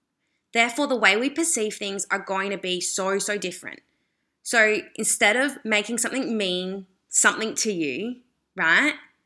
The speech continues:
or assuming something, and which makes you feel, you know, angry, sad, disappointed, or whatever, firstly, question yourself.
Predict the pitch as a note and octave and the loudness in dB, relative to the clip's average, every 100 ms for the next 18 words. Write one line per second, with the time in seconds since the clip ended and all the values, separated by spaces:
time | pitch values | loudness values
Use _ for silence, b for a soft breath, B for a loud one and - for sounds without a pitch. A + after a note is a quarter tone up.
0 | _ _ - G3+ G3 - A3 G#3 G3+ F3+ | _ _ 0 0 2 2 2 0 -2 -2
1 | - C#3+ G3 C4 - - _ _ _ _ | -4 -6 -6 -8 -12 -20 _ _ _ _
2 | _ _ _ _ _ _ _ _ _ _ | _ _ _ _ _ _ _ _ _ _
3 | _ _ - F#3 G3 F#3+ F#3+ - G#3+ A3 | _ _ 4 6 6 2 -2 -4 -4 0
4 | G#3 - A3 - F#3+ F#3 F3+ D#3+ D#3 - | 0 0 -2 -2 -2 -2 -2 -2 -4 0
5 | G3+ G#3 G#3 G#3 G3+ G3 F#3 F#3 F#3+ G#3 | 2 4 2 -2 0 0 0 -2 -6 -8
6 | - G3+ F#3+ G3 F#3 F#3+ F#3+ D#3+ - - | -8 -6 -6 -6 -2 0 0 0 -8 -14
7 | _ _ _ _ _ _ _ _ _ _ | _ _ _ _ _ _ _ _ _ _
8 | _ _ _ _ _ _ _ _ _ _ | _ _ _ _ _ _ _ _ _ _
9 | _ _ _ _ _ _ _ _ - A3+ | _ _ _ _ _ _ _ _ 2 2
10 | A#3 D#4+ C#4+ C#4+ - C#4+ - D#3 G#2 A3 | 4 0 0 0 2 0 0 -2 -4 -6
11 | - | -12